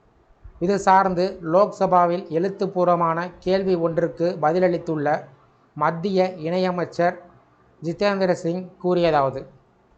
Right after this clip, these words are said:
ஆறாவது மத்திய சம்பள கமிஷன் ஒப்புதலின்படி எண்பது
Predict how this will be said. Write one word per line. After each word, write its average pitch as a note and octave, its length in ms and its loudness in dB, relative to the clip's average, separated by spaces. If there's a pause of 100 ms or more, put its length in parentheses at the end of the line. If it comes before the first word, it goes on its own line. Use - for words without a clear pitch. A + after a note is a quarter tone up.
(1600)
ஆறாவது F#3+ 640 4 (120)
மத்திய D#3+ 440 0 (320)
சம்பள F3+ 340 2
கமிஷன் E3 480 -2 (160)
ஒப்புதலின்படி D#3+ 800 0 (500)
எண்பது F#3 400 2